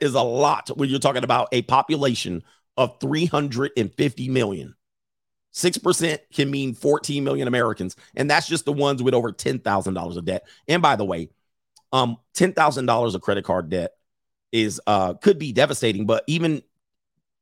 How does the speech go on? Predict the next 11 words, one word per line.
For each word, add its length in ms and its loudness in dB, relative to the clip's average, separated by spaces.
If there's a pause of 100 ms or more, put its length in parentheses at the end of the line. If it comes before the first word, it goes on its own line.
even 260 -2
take 280 -2
in 160 0
the 180 2
other 180 4
numbers 340 -2
that 140 -2
they 140 2
included 500 0
in 120 -2
this, 260 -4